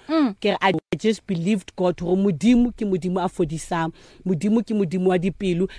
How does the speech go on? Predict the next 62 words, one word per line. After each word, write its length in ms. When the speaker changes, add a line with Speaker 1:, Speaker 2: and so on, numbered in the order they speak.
Speaker 2:
Modimo 380
a 40
ka 120
se 60
tlo 140
ntshehisa 400
ka 120
batho. 420
Speaker 1:
Yes. 300
Speaker 2:
Ka 80
re 60
le 120
the 100
fact 280
that 140
he 100
has 160
kept 240
me 120
this 280
far, 220
ke 60
re, 100
yes, 280
I 140
have 240
learned. 580
Speaker 1:
Mm. 200
Speaker 2:
I'm 180
not 160
saying 680
faith 580
ha 220
e 160
right. 560
Speaker 1:
Yes. 540
Speaker 2:
I 80
believed 440
God 200
throughout 300
these 160
ten 260
years. 320
Speaker 1:
Mm. 220
Speaker 2:
Ma 100
ho 80
no 140
na 100
le 160
ntho 160
e 140
Modimo 240
ana 160
batla 220
ho 120
nruta 320
yona, 260
batla 220
ho 60
njwentsha 440
yona. 280
Speaker 1:
Yeah. 60